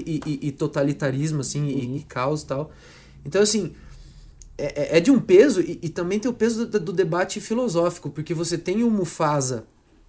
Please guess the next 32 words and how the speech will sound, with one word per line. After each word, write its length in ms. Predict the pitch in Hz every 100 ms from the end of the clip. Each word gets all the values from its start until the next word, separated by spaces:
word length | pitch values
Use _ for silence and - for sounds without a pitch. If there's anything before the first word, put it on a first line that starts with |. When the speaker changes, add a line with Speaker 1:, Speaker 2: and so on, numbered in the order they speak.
| _ _ - -
Speaker 1:
que 120 | 185
entendeu 840 | 180 - 208 165 151 175 269 - -
essa, 280 | 147 - -
essa, 280 | 139 139 139
essa 260 | 135 123 131
filosofia 680 | 127 147 139 143 - 147 139
de, 360 | 123 131 113 110 _ - _ _
de 160 | 123 135
ordem, 680 | 123 135 170 156 143 135 113 113 - -
que 200 | - 175
ele 180 | 208 196
é, 140 | 185
ele 120 | 175 185
é 40 |
um 80 | 226
servo, 540 | - 170 196 180 135
ele 120 | 139
não 140 | 151 220
é 20 |
o 20 |
rei, 260 | 160 127 113 -
ele 140 | - 139
é 40 |
um 60 | 156
Speaker 2:
Sim, 60 | 143
Speaker 1:
servo, 260 | 160 175
ele 120 | 156 156
Speaker 2:
sim. 80 | 135
Speaker 1:
serve. 400 | - 175 190 135
Speaker 2:
Só 180 | - 147
foi 240 | - 160
ele-, 600 | 165 180 175 180 190 165